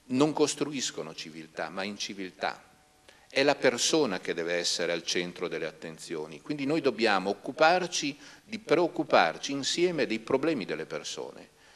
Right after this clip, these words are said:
E i problemi oggi di queste persone, delle, di, delle nostre persone, delle nostre famiglie,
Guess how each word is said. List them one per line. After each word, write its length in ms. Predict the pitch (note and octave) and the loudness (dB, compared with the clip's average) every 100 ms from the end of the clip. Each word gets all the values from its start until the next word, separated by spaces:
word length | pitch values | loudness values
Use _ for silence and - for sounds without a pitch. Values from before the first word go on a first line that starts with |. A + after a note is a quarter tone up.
| - | -8
E 100 | B2+ | -6
i 40 | |
problemi 440 | A#2 C#3+ E3 F3 B2+ | 2 2 4 2 4
oggi 300 | D#3 C3+ G2+ | 4 2 -4
di 120 | F#2+ | -6
queste 340 | - A#2+ - | 0 0 0
persone, 680 | - B2 B2+ - E3+ F#3+ F2+ | 2 2 2 0 0 0 0
delle, 320 | G#2 G2+ A2 - G#2+ | 0 0 -2 -6 -12
di, 180 | B3 - | -10 -6
delle 260 | B2+ B2 | 2 4
nostre 400 | B2+ G3 F3+ G2+ | 6 4 4 0
persone, 440 | - F2+ - F#2 E2+ | 0 -2 0 -4 -2
delle 200 | G2 G#2 | -2 0
nostre 340 | C3 C#3+ - | 0 -2 -6
famiglie, 720 | F2 A#2+ B2 A#2 A#2 C#3+ D3+ | -2 0 0 -2 -2 0 0